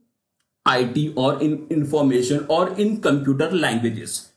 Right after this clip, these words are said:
So we have to follow these syntax. Means if you are going to take any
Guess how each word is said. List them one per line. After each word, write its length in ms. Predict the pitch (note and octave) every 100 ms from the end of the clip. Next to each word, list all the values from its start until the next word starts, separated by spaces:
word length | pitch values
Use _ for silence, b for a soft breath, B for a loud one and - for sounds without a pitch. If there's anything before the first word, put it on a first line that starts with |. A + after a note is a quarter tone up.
| -
So 320 | - G#3+ G#3+
we 100 | E3+
have 280 | C#3+ D3+ -
to 100 | D#3
follow 260 | D3+ D#3
these 420 | C#3+ A2+ F3+ F#3+ -
syntax. 680 | C#3 B2+ A#2 - - - -
Means 320 | E3 F#3+ -
if 200 | G#3 G#3
you 80 | F3+
are 100 | D3
going 240 | D#3 D3+
to 160 | D#3 C#3
take 300 | D#3 D#3 -
any 640 | E3 F#3+ A3+ B3 B3 -